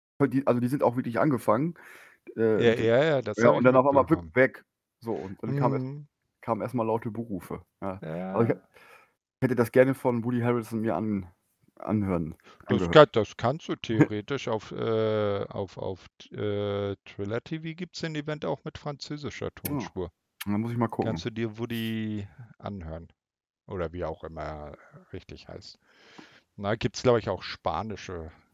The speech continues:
Speaker 2: spanischen Kommentar, nur keinen deutschen mehr. Gut.
Speaker 1: Ach so, ja, nee, das stimmt.
Speaker 2: Mhm.
Speaker 1: Vielleicht können wir uns ja mal bewerben.
Speaker 2: Mhm. Nee, ich glaub nicht. Ich will mir die Nächte nicht um die Ohren hauen.
Speaker 1: <laughs>
Speaker 2: Dafür bist du jung genug, ich nicht mehr.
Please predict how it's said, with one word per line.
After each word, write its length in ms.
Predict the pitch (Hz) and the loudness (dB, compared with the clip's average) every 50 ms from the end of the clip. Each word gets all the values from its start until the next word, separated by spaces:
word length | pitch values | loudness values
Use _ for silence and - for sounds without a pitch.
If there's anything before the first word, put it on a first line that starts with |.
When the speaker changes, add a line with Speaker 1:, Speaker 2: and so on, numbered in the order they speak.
| _ _ _ _ | _ _ _ _
Speaker 2:
spanischen 600 | _ - - - - 95 98 101 90 - - 98 | _ -20 -12 -6 -4 -4 -4 -4 -8 -12 -14 -16
Kommentar, 500 | - - - 90 87 - - - 87 87 | -16 -16 -16 -16 -16 -14 -12 -10 -10 -10
nur 260 | 87 92 104 120 123 - | -8 -6 -6 -6 -6 -4
keinen 380 | - - 107 104 104 104 98 - | -2 -2 -2 -2 -2 -6 -10 -10
deutschen 400 | 98 90 82 80 - - - - | -8 -8 -8 -10 -12 -16 -16 -18
mehr. 160 | - - - - _ _ _ _ - - - - - - - - - - - _ _ _ _ _ - - _ _ _ _ _ _ - | -20 -20 -20 -20 _ _ _ _ -20 -20 -20 -20 -20 -20 -20 -20 -20 -20 -20 _ _ _ _ _ -20 -20 _ _ _ _ _ _ 6
Gut. 160 | - 220 156 | 10 12 12
Speaker 1:
Ach 80 | 127 123 | 12 10
so, 100 | 113 101 | 6 -2
ja, 120 | 95 82 73 | -4 -6 -6
nee, 200 | 110 120 104 87 | -4 -2 -2 -2
das 120 | 80 82 - | -2 -6 -8
stimmt. 260 | - 117 98 90 - | -6 -4 -4 -4 -6
Speaker 2:
Mhm. 220 | - - _ _ _ _ | -10 -16 _ _ _ _
Speaker 1:
Vielleicht 180 | - 127 117 117 | -2 0 0 4
können 140 | - 151 151 | 4 4 4
wir 40 | 143 | 4
uns 80 | 139 | 4
ja 140 | 147 135 120 | 4 4 4
mal 100 | 113 107 98 | 4 2 2
bewerben. 480 | 101 95 98 92 87 85 90 90 90 - _ - _ _ _ - | 0 0 2 2 2 2 0 -4 -8 -12 _ -20 _ _ _ -8
Speaker 2:
Mhm. 420 | 147 135 127 120 107 98 90 78 - - - - - - - - - 95 90 82 80 78 76 80 87 95 101 | -6 -4 -2 -2 -2 -2 -4 -6 -8 -14 -20 -20 -20 -20 -20 -20 -18 -16 -16 -16 -16 -18 -18 -18 -16 -14 -12
Nee, 240 | 101 101 101 98 98 | -10 -10 -10 -10 -12
ich 100 | - - | -12 -10
glaub 300 | - 90 82 - - - | -10 -10 -10 -10 -14 -18
nicht. 340 | - - - - - 87 - - | -18 -16 -16 -14 -14 -14 -12 -12
Ich 200 | 101 98 - - | -12 -10 -6 -6
will 120 | 113 101 | -6 -6
mir 100 | 95 87 | -6 -10
die 140 | - 92 90 | -12 -14 -14
Nächte 340 | 92 90 82 - - - - | -14 -14 -14 -14 -16 -16 -16
nicht 160 | 80 - - | -16 -16 -16
um 120 | 90 87 | -16 -16
die 100 | 85 85 | -14 -14
Ohren 340 | 82 78 78 80 85 80 - | -14 -16 -16 -18 -20 -20 -20
hauen. 160 | - - - _ _ _ _ _ _ _ _ _ _ - | -20 -20 -20 _ _ _ _ _ _ _ _ _ _ -4
Speaker 1:
<laughs> 800 | 120 113 - - - - - - - - - - - 160 165 151 - | -4 -4 -4 -6 -12 -14 -12 -12 -12 -12 -10 0 6 6 6 8 8
Speaker 2:
Dafür 340 | 143 160 151 - 160 156 135 | 6 6 6 6 6 4 4
bist 300 | - 131 123 - - - | 4 2 0 0 -2 -4
du 120 | 135 127 | -4 -4
jung 300 | 123 113 120 117 113 110 | -2 0 0 0 0 0
genug, 360 | 104 107 101 104 104 - - - | -2 -2 -2 -4 -8 -10 -10 -12
ich 240 | - 101 - - | -12 -12 -12 -14
nicht 220 | 95 87 - - - | -16 -16 -16 -14 -10
mehr. 140 | 95 87 | -10 -10